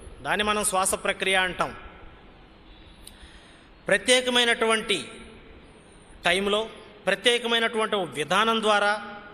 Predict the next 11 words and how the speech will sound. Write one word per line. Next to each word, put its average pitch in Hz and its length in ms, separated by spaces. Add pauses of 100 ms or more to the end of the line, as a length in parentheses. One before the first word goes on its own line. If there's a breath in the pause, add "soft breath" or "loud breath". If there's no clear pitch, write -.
(260)
గాలిని 208 320
పీల్చుకొని 208 600
బయటకు 170 400
వదిలిపెడితే 170 800 (200)
దాన్ని 180 220
ప్రాణాయామ 147 600
అంటారు. 143 400 (1400)
ఇంతకీ 165 260
జరిగేది 160 400
ఏమిటి 190 220
అందులో? 180 320